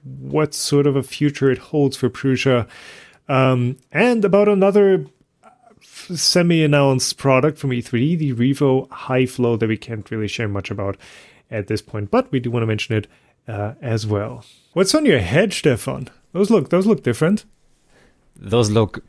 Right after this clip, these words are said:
Speaker 2: big, yeah. My, my Bose, I don't know,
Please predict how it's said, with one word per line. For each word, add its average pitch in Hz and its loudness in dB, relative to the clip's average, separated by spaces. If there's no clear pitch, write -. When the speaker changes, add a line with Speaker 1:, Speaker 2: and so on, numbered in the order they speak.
Speaker 2:
big, 113 0
yeah. 101 2
My, 98 0
my 104 -2
Bose, 104 -2
I 104 -8
don't 95 -4
know, 98 -2